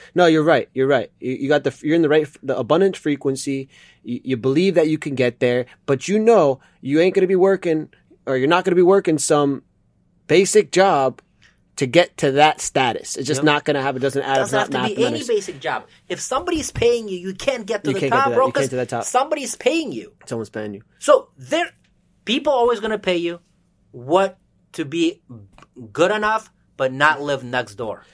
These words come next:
Speaker 1: Eugene, thi-, we'll have a part two conversation,
Speaker 2: Yeah.
Speaker 1: and I wanna talk to you in a couple months when we, when we start pushing the pedal on some things. And I wanna, you know, move forward and, and get to this segment real quick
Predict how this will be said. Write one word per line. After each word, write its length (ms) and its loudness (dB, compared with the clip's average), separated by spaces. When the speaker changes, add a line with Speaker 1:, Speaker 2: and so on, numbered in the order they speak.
Speaker 1:
Eugene, 480 0
thi-, 160 0
we'll 140 0
have 140 2
a 60 2
part 260 -2
two 180 -2
conversation, 640 -2
Speaker 2:
Yeah. 120 2
Speaker 1:
and 100 -2
I 140 -4
wanna 200 2
talk 220 0
to 100 -10
you 20 0
in 40 0
a 40 -4
couple 280 -4
months 380 -4
when 180 -4
we, 140 -6
when 160 -4
we 100 -2
start 380 -4
pushing 240 -6
the 80 -6
pedal 260 -2
on 80 -6
some 140 -12
things. 320 -6
And 140 -4
I 40 0
wanna, 440 0
you 60 -2
know, 180 -4
move 260 2
forward 380 6
and, 200 -4
and 280 -8
get 160 -2
to 80 0
this 180 -2
segment 360 -2
real 160 2
quick 400 -6